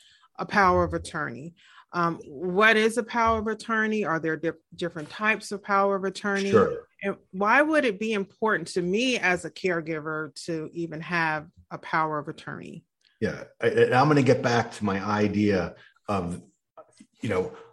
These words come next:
Speaker 2: I'm gonna be in control versus the government's going to be in control.
Speaker 1: Mm-hmm.
Speaker 2: So,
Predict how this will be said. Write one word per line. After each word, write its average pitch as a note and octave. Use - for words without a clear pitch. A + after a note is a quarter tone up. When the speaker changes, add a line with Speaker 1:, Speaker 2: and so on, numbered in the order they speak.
Speaker 2:
I'm B2+
gonna C3
be A#2+
in A2+
control A2
versus G2
the F#2
government's F2
going D#2
to -
be D#2
in D2
control. -
Speaker 1:
Mm-hmm. -
Speaker 2:
So, -